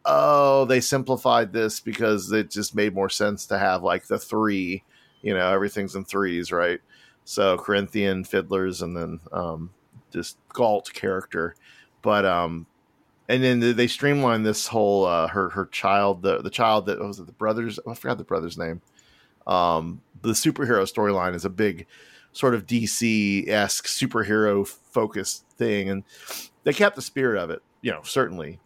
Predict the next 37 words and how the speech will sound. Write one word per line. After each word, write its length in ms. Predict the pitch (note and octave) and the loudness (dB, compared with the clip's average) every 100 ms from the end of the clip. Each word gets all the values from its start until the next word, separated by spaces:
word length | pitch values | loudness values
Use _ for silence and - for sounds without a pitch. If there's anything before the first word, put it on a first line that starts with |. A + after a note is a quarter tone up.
| _ | _
But, 320 | A2 G#2 - | 0 0 2
um, 400 | G2+ F#2 E2 E2 | 0 2 0 0
it, 160 | F#2+ E2+ | -2 -2
it, 220 | G#2 - | -4 -4
it, 180 | G2+ G2 - | -8 -6 -4
like 140 | G2 | -4
we 100 | - | -4
talked 300 | F#2+ F#2+ F2 | -2 -2 -2
about, 160 | F2 E2 | -4 -4
they 80 | E2+ | -4
kinda 180 | G2 E2 | -6 -8
pulled 340 | - G#2+ G2 | -6 -4 -2
it 60 | F2 | -2
away 240 | F2 F2+ | 0 -2
from 280 | F2+ F#2 F2 | -4 -6 -8
the 60 | |
D 160 | E2 F2+ | -10 -10
C 220 | - F2+ | -8 -10
universe 380 | F2+ F2+ E2 E2+ | -8 -6 -6 -8
proper. 440 | - F#2+ F2 E2+ | -2 -2 -2 -6
So 280 | E2+ F2 F2 | -6 -4 -4
it 20 | F2 | -4
was 160 | F2+ | -4
a, 220 | F2 E2 - _ _ _ _ - - | -4 -4 -8 _ _ _ _ -20 -2
it 80 | A#2 | 0
was 100 | A2+ | 2
actually 320 | G#2 - F#2 | 2 0 -6
a 60 | |
connection 480 | - G#2 F#2+ - F#2 | -4 -4 -2 -4 -2
back 260 | F#2 F#2 - | 0 0 -2
too, 220 | C#3 B2+ | 0 2
as 280 | B2 F#3 G#3+ | 4 2 2
was 220 | A#3 D3 | -2 -2
the 80 | D#3 | -8
frickin', 500 | - D#3 D3+ C3+ B2+ | -2 -4 -2 -2 0
uh, 280 | A#2+ A2 G#2 _ _ _ _ _ | 2 2 -2 _ _ _ _ _
chick, 520 | - - E3 - - | -2 2 2 0 -12